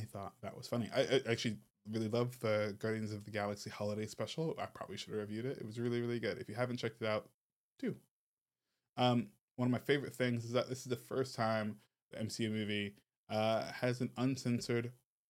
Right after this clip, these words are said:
fuck. Uh, yeah, swearing. Swearing happened in this film, and it happened once, and apparently Feige approved it wholeheartedly, and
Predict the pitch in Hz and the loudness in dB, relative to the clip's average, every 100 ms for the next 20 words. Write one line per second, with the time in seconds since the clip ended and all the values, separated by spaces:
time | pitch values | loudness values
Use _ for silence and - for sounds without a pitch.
0 | _ _ 120 - - _ _ _ _ 110 | _ _ -6 -6 -12 _ _ _ _ -2
1 | 110 110 - 139 127 - - 143 110 98 | 0 0 0 -4 -4 -8 2 4 4 0
2 | - - 156 147 127 - - 139 123 101 | -6 0 2 2 0 -4 -4 -2 0 -2
3 | 87 113 104 101 - 98 - 110 107 - | -4 -6 -4 -4 -4 -6 -6 -6 -4 -4
4 | 110 175 196 185 160 - - 123 127 127 | -2 0 2 0 0 -4 -6 0 2 2
5 | 120 - 117 - 127 - 135 139 - - | 0 -4 -6 0 0 0 -2 -4 -8 -20
6 | _ - 117 117 120 120 - - 120 - | _ -4 -2 0 0 -2 -6 -8 -4 2
7 | 117 123 143 - 123 123 117 120 151 165 | 2 4 0 2 0 2 0 0 0 0
8 | 120 117 117 | 0 0 0